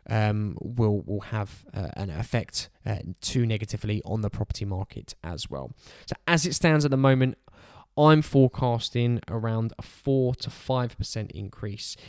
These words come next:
in house prices this year, so above what Home Track are predicting,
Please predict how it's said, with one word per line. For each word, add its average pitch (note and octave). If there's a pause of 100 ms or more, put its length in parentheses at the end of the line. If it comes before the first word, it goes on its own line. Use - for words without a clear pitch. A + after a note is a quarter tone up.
in G#2+
house F#2+
prices G2
this -
year, B2+
so G#2+ (320)
above A#2+ (240)
what A2
Home A#2+
Track -
are -
predicting, B2